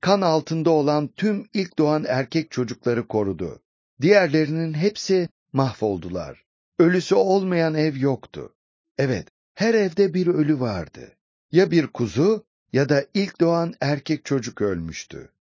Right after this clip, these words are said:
O gece evlerinin yan ve üst kapı sövelerine kan sürmüş olanlar baskı ve tutsaklık yaşamından kurtuldular. Kölelikleri sona erdi ve özgür ve kurtarılmış bir halk haline geldiler.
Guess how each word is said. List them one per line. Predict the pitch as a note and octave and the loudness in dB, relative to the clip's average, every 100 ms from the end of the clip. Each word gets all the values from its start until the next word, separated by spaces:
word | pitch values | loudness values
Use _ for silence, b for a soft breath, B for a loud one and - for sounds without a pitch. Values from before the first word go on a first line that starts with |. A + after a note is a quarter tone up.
| _ _ _ | _ _ _
O | F3 E3 | 2 4
gece | D#3+ C#3+ F#3 F3+ _ _ | 2 4 2 0 _ _
evlerinin | F3+ F3 E3 F3 F3+ F#3+ F3+ | 2 4 4 2 0 -2 2
yan | F#3+ G3 F#3 | 2 4 2
ve | F3+ - | 0 0
üst | G#3 G#3 - | -2 -2 -2
kapı | E3+ F#3+ | -2 -2
sövelerine | - D#3 C#3 C3+ C#3 C#3 C#3 | 0 2 2 4 2 2 -2
kan | - F#3+ G3+ | 2 2 2
sürmüş | - D3 B2 - | 0 -2 -2 -2
olanlar | A#2+ A#2 A#2 B2+ F3 D3+ _ _ C3+ | 0 2 2 2 0 -2 _ _ 0
baskı | D#3 - - A3 | 0 0 -2 2
ve | G3+ F#3 | 2 2
tutsaklık | F3+ - - F3+ G3+ A3 F3+ | -4 0 2 2 2 0 0
yaşamından | D#3+ D#3+ D3+ D3+ D#3 D3 | 0 0 0 0 0 0
kurtuldular. | C#3+ C#3 C#3+ C3+ B2+ B2+ G2+ D2 _ _ _ _ | -2 -2 -2 -2 0 2 0 -2 _ _ _ _
Kölelikleri | - E3+ F3 E3 - E3 D#3+ | 2 4 2 0 -2 0 0
sona | - D3+ D3 | 0 0 2
erdi | D#3+ D#3+ C#3+ E3+ F3 - _ - | 2 0 0 -2 -2 -6 _ 2
ve | D#3 D#3 | 2 4
özgür | D3+ C3+ G#2 F#2 F3+ A3 - _ - | 4 4 2 2 4 4 -4 _ 0
ve | E3+ - | 0 2
kurtarılmış | D3 - D3 D3+ D3+ F#3 - | -2 0 0 0 0 -2 0
bir | D#3+ C#3 | 0 0
halk | A#2+ C#3 C3+ A#2+ | 0 -2 0 -2
haline | G2+ G2 G2 | 0 -2 -2
geldiler. | G2 F#2 F2 E2+ F#2 D2+ - | 0 -2 -2 -8 -10 -10 -14